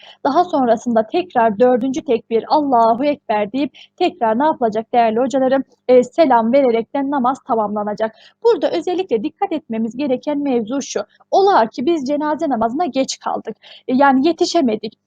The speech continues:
Ben imama eğer değerli hocalarım birinci tekbirde yetişemediysem, mesela ben, e, imam efendi birinci tekbiri almış, Sübhaneke duasını okuyorlar, ben yetişemedim.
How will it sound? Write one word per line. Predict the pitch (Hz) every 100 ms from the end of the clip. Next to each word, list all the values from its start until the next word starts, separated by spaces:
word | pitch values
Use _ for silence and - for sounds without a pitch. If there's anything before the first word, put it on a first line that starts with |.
| _
Ben | 381 370 -
imama | 370 349 247
eğer | 226 311 285 220
değerli | 277 294 311
hocalarım | 240 220 214
birinci | 208 277 320 415
tekbirde | 403 285 - 262 233 220 214 - _
yetişemediysem, | 247 - - 381 339 214 220 - 247 - _
mesela | 254 262 226
ben, | 277
e, | - 262
imam | 247 311 285
efendi | 285 247 233 240
birinci | 277 269
tekbiri | - 254 - 233
almış, | - 285 247 269 -
Sübhaneke | 311 285 262 285 254
duasını | 240 220 220 233
okuyorlar, | 240 - 294 277 269
ben | 311 320
yetişemedim. | 269 285 254 277 233 214